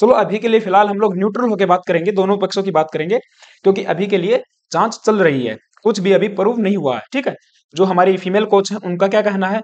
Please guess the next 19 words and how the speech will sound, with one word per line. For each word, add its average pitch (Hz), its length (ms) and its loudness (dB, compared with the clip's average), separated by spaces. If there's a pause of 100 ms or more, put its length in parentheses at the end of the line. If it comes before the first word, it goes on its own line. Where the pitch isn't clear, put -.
(140)
संदीप 165 300 -2
सिंह 196 200 -8
का 196 60 2
क्या 196 180 0
कहना 185 280 -2
है 196 80 0
इस 190 80 -4
बारे 185 220 0
में, 220 100 -6 (500)
और 214 320 2
यानी 190 200 -4
कि 226 60 -6
सारी 196 200 2
बातें 190 500 -2
detail 175 240 2
से 175 100 -6
जानेंगे 131 320 -6
हम 120 140 -10
लोग, 110 160 -10